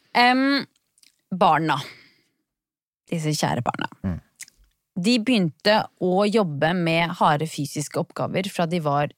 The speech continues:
Speaker 1: syv år gamle. Og de fikk ingen skolegang.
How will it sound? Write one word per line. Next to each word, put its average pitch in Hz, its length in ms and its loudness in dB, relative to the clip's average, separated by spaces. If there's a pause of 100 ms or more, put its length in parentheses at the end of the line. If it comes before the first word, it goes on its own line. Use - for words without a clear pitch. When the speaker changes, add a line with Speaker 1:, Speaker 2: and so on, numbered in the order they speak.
(100)
Speaker 1:
syv - 340 -2
år 147 140 0
gamle. 147 260 0 (1160)
Og 220 120 2
de 226 160 0
fikk - 580 -6
ingen 214 200 2
skolegang. 147 500 -4